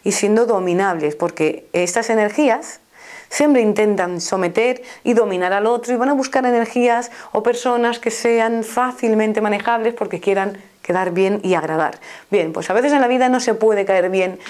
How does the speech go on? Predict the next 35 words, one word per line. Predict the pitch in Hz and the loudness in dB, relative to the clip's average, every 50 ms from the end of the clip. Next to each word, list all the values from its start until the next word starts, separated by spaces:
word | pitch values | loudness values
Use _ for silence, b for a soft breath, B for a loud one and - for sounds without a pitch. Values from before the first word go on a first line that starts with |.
| B B B | B B B
ni | - 214 208 | 0 0 0
se | - - 190 | 0 0 0
puede | 185 190 196 190 185 | 0 0 0 2 2
agradar | 180 180 175 175 170 175 170 | 0 0 0 0 0 0 0
a | 165 | 0
todo | 160 190 190 | -2 -2 -2
el | 190 | 0
mundo | 190 208 226 233 220 | 0 0 2 2 0
porque | 196 196 196 - | 0 -2 -2 -4
eso | 214 - 214 | -4 -2 0
no | 208 | 0
va | 196 185 | 0 0
a | 185 | -2
pasar. | 185 170 - - 214 185 - B B B B B | -2 -4 -4 -4 -4 -4 -6 B B B B B
Por | - 196 196 | 0 2 2
lo | 190 190 | 2 2
menos | 202 226 254 262 254 233 277 320 - - - | 2 2 2 2 2 0 0 -2 -6 -6 -4
agrádate | 185 190 185 214 202 214 226 220 214 214 214 202 | -2 0 0 0 0 0 0 0 0 0 0 0
a | 180 170 | 0 -2
ti, | 170 - 220 220 208 - - - _ _ _ _ _ _ _ _ _ _ _ _ _ | -4 -4 -4 -4 -4 -6 -12 -20 _ _ _ _ _ _ _ _ _ _ _ _ _
estate | - 190 - - 247 240 240 262 | -8 -8 -4 -4 -2 -2 -2 -2
contigo, | 254 226 196 190 185 175 196 214 214 196 | 0 -2 -2 -2 -2 -2 0 2 2 2
abrázate, | 175 170 190 220 220 226 214 220 214 208 | 2 0 -2 -2 -2 -2 -2 -2 -2 -2
quiérete, | 208 - 214 208 202 202 202 - 208 208 208 B B B B B B B _ _ | 0 0 2 2 0 0 0 -2 -2 -2 -4 B B B B B B B _ _
ámate | - 202 226 247 247 240 220 226 214 214 208 208 - | -2 0 0 0 0 0 0 0 0 0 0 0 0
y | 208 | 0
date | 202 196 208 208 - 214 | 0 0 0 0 -2 -2
tu | 214 - 220 220 | 0 0 0 2
lugar, | 214 190 175 175 165 190 185 - - B B B B B B B _ | 2 2 2 2 0 -2 -2 -4 -8 B B B B B B B _
porque | - 214 233 233 233 - 269 | -2 -2 -2 0 0 -2 -2
si | 269 - 247 | -2 0 0
te | 254 247 | 0 2
das | 240 254 254 247 - - | 2 0 -2 -4 -2 0
tu | 294 302 | 2 2
lugar | 269 196 170 175 185 202 - | 4 4 2 0 -2 -4 -6